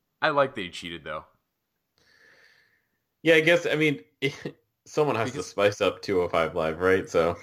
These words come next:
Speaker 1: I th-, well, I think it actually kinda helps the credibility because it's like he, 'cause if he just came in and could legitimately beat these guys, then it would kinda make them look like shit 'cause Enzo's been presented so shittily.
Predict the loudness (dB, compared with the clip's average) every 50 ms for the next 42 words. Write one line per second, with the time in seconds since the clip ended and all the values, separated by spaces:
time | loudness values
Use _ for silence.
0 | -18 -20 -20 -20 -20 _ _ _ _ _ -4 -4 -4 -8 -18 -18 _ -6 -6 -6
1 | -6 -6 -10 -10 -8 -6 -6 -6 -6 -8 -12 -14 -10 -8 -8 -8 -8 -8 -8 -8
2 | -8 -10 -18 -18 -16 -8 -8 -8 -8 -8 -10 -8 -8 -8 -8 -10 -12 -18 -20 -16
3 | -14 -16 -16 -16 -12 -10 -10 -10 -10 -10 -18 _ _ -14 -12 -12 -12 -14 _ _
4 | -18 -16 -16 -14 -12 -12 -12 -12 -12 -16 -14 -12 -10 -10 -8 -8 -10 -10 -10 -12
5 | -12 -14 -14 -12 -12 -14 -12 -12 -12 -12 -12 -14 -14 -14 -16 -16 -14 -14 -16 -14
6 | _ -18 -18 -16 -14 -12 -12 -12 -12 -14 -18 -16 _ -12 -10 -10 -12 -12 -18 _
7 | -10 -8 -8 -8 -8 -12 -14 -12 -12 -14 -12 -12 -14 -18 _ -18 -18 -16 -16 -14
8 | -14 -14 -16 _ -20 -20 -18 -16 -16 -16 -14 -14 -16 -16 -16 _ -18 -18 -18 _
9 | -20 -20 -18 -16 -16 -16 -18 -16 -16 -16 -14 -14 -14 -12 -12 -12 -12 -12 -14